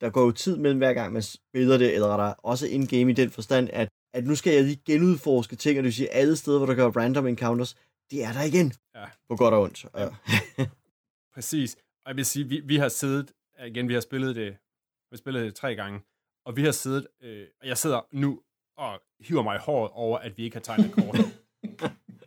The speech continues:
Speaker 2: Altså, og igen, og det, altså, jeg husker igen, det står altså også på side to i Svær Trolddombøgerne,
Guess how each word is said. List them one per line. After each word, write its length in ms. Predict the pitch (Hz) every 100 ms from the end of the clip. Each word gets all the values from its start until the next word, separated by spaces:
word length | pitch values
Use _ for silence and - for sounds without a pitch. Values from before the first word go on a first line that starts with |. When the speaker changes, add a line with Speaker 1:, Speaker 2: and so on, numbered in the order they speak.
| - - - -
Speaker 2:
Altså, 220 | - 143
og 100 | 147
igen, 300 | 120 151 151
og 100 | 147
det, 200 | 156 151 135
altså, 160 | 123
jeg 240 | 131 135 135
husker 360 | 113 160 143
igen, 200 | 120 131 127
det 80 |
står 180 | - 160
altså 160 | 117 135
også 160 | 135 -
på 100 | 123
side 220 | 127 117
to 320 | - 151 127
i 80 | 117
Svær 220 | - 123
Trolddombøgerne, 680 | - 139 143 110 107 101